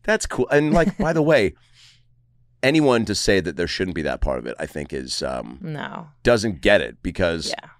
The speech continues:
Speaker 1: if you go through, especially having your college background with Diana
Speaker 2: Mm-hmm.
Speaker 1: and
Speaker 2: Oh,
Speaker 1: going
Speaker 2: yeah, it's
Speaker 1: through that
Speaker 2: different.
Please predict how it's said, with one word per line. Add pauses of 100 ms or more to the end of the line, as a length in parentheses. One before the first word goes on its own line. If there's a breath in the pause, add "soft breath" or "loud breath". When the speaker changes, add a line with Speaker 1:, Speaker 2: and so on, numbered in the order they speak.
(520)
Speaker 1:
if
you
go
through,
especially
having
your
college
background
with
Diana
Speaker 2:
Mm-hmm.
Speaker 1:
and
Speaker 2:
Oh,
Speaker 1:
going
Speaker 2:
yeah,
it's
Speaker 1:
through
that
Speaker 2:
different.